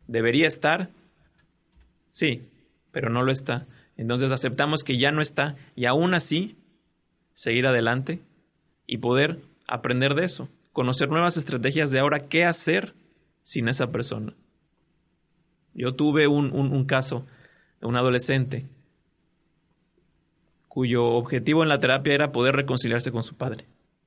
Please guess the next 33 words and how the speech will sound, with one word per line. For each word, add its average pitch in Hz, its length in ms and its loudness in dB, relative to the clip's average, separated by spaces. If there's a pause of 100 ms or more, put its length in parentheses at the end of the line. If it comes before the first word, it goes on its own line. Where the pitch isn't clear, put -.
(720)
Su 113 200 -8
padre 123 280 2
no 120 200 2
vivía 113 280 2
con 117 160 0
ellos, 135 340 -2 (480)
su - 180 -20
padre 117 220 -2
decidió 117 360 0
separarse 131 600 -2 (1000)
y 160 400 0 (100)
hacer 127 240 -4
su 117 140 -4
propia 117 240 0
vida. 143 260 0 (600)
¿Tenía 147 260 0
contacto 165 420 0
con 135 180 0
ella? 180 300 0 (160)
Sí. - 320 -8 (720)
Pero 120 140 -2
el 123 40 0
problema 156 380 2
es 175 100 -2
que 160 220 -2 (360)
él 143 140 0
solamente 156 460 0
hablaba 143 580 0
o 123 140 -6
para 117 200 -2
pelearse 127 360 0
con 123 180 -2
ella 170 240 -2